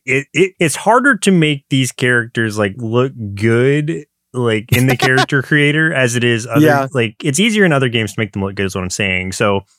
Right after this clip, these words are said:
Speaker 1: it's like, well, I just kinda have to deal with this face, this default-ish face, and I
Speaker 2: Sure.
Speaker 1: just threw long hair on there because I, I like that long hair look on these characters.
Speaker 2: Okay.
Speaker 1: So it doesn't look a lot like me,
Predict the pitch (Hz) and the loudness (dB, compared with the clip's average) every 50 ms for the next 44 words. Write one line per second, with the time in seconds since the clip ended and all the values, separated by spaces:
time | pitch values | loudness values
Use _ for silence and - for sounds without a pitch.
0 | _ _ _ - 120 - 123 113 - 151 160 160 160 143 - _ _ _ _ _ | _ _ _ -6 -2 -2 -2 0 2 2 2 2 2 0 -2 _ _ _ _ _
1 | - 139 139 131 - - 147 131 127 123 131 117 104 117 117 117 113 113 - - | -4 -2 -2 -2 0 0 0 0 0 0 0 0 0 2 2 2 2 0 -2 -2
2 | 107 92 - - - - - - - 113 107 107 104 98 - - 117 101 95 98 | -4 -4 -6 -10 -12 -16 -12 -6 -4 -2 -2 -2 -2 -4 -4 -4 -4 -6 -4 -4
3 | 107 110 107 101 - 117 107 104 104 98 123 107 104 95 - - - - 113 101 | -2 -2 -2 -2 0 0 2 2 0 0 -2 -4 -4 -4 -4 -8 -8 -4 -2 -2
4 | 98 95 98 95 - - - - - _ _ _ - 107 104 101 98 104 104 107 | 0 -2 -2 -4 -6 -10 -14 -16 -18 _ _ _ -6 -4 -2 -2 -2 -2 0 0
5 | 107 95 95 104 127 - _ _ _ _ - - - 123 123 117 113 113 113 110 | 2 2 2 0 0 -4 _ _ _ _ -12 -4 -2 0 2 2 2 2 2 0
6 | 104 98 107 107 107 107 104 104 101 98 98 98 98 98 101 98 - 104 98 101 | 0 -2 0 0 0 2 2 0 0 0 -2 -2 -2 -2 -2 -2 -2 -2 0 0
7 | 95 92 95 95 98 - _ _ - 117 107 101 98 101 104 107 98 - 101 95 | 0 0 -2 -4 -4 -8 _ _ -4 -2 -2 0 0 0 -2 -2 -2 -2 -4 -4
8 | 110 104 104 101 104 107 101 98 104 101 98 95 95 101 107 101 98 101 107 107 | -2 -2 -2 0 0 -2 -2 -2 0 0 0 0 -2 -4 -6 -6 -4 -2 0 0
9 | 117 - - - _ _ _ _ _ - 127 131 135 139 139 - - 160 156 156 | -2 -4 -8 -18 _ _ _ _ _ -2 -2 0 0 0 -2 -2 0 0 0 0
10 | - - 180 175 175 170 - _ _ _ _ _ _ _ - - 113 - 113 110 | -2 -2 -2 -2 -2 -4 -6 _ _ _ _ _ _ _ -4 -4 -2 0 0 2
11 | 101 139 147 170 196 247 170 143 139 127 139 165 165 175 175 180 190 180 185 190 | 2 2 2 2 2 0 -2 -2 0 0 2 2 2 2 2 2 2 0 0 -2
12 | 180 196 196 208 208 214 196 | 0 -2 -2 -2 -2 -2 -4